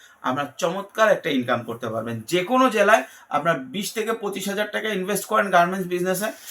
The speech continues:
আমি বলবো না আমাদের কাছ থেকে নেন, যে কোনো জায়গা থেকে, যে কোনো জেলা থেকে আপনি ইনভেস্ট করেন, করে বিশ থেকে পঁচিশ হাজার টাকা ঈদের আগেই ইনকাম করে নেন। তবে এখনো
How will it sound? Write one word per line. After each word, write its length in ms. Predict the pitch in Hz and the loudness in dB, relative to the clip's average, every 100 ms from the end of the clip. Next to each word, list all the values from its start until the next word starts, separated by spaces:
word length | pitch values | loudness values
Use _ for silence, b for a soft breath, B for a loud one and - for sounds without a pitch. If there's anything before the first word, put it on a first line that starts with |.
| B | B
আমি 240 | - 175 220 | 4 6 6
বলবো 280 | 214 208 | 2 4
না 60 | 220 | 6
আমাদের 300 | 170 170 220 | 8 6 4
কাছ 180 | 220 - | 4 2
থেকে 200 | 175 180 | 2 2
নেন, 180 | 185 175 | 2 2
যে 160 | 156 | 0
কোনো 200 | 185 240 | 2 2
জায়গা 220 | 220 196 | 4 4
থেকে, 300 | 175 175 185 | 2 0 -4
যে 200 | 185 175 | -2 2
কোনো 200 | 190 254 | 4 4
জেলা 240 | 214 180 151 | 4 4 4
থেকে 220 | 160 170 | 2 2
আপনি 180 | 160 165 | 2 0
ইনভেস্ট 320 | 156 180 196 | 0 -2 0
করেন, 240 | 202 208 247 B B - | 6 6 6 B B -2
করে 160 | 208 | 0
বিশ 300 | 190 214 - | 0 -2 -2
থেকে 180 | 226 208 | -2 -2
পঁচিশ 360 | 208 226 240 208 | 2 2 4 4
হাজার 200 | 196 180 | 4 4
টাকা 280 | 202 233 254 B B B | 4 2 0 B B B
ঈদের 240 | 226 233 247 - | 0 4 2 6
আগেই 360 | 208 214 247 202 | 6 6 2 0
ইনকাম 300 | 165 156 131 | 2 2 4
করে 220 | 135 120 | 2 2
নেন। 140 | 113 110 | 0 4
তবে 320 | 180 262 - b b _ | 6 6 2 b b _
এখনো 560 | 196 202 240 254 294 | 4 4 2 2 0